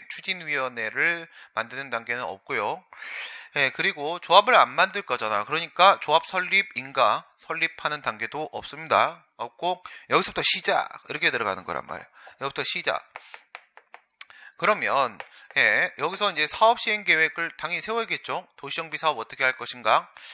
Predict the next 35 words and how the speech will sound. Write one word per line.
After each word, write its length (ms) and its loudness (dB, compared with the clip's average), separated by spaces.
예, 80 -2
그에 220 2
대한 160 2
인가 380 0
받고, 520 -4
그다음 340 2
역시 240 -4
마찬가지로, 1040 0
예, 200 4
사업 320 8
시행자 640 6
주체만 420 4
바뀐 280 4
거예요. 320 0
주체만. 540 2
예, 140 8
방법은 420 0
똑같습니다. 800 0
방법은, 500 -4
그 100 0
시행하는 380 2
방법은 320 -4
똑같으니까 800 4
여기도 360 -4
분양 280 -2
신청 320 -8
받고 480 -2
관리처분 480 4
계획에 240 2
대한 180 0
인가 160 -2
이렇게 380 2
받게 240 -4
된단 260 -2
말이죠. 380 -4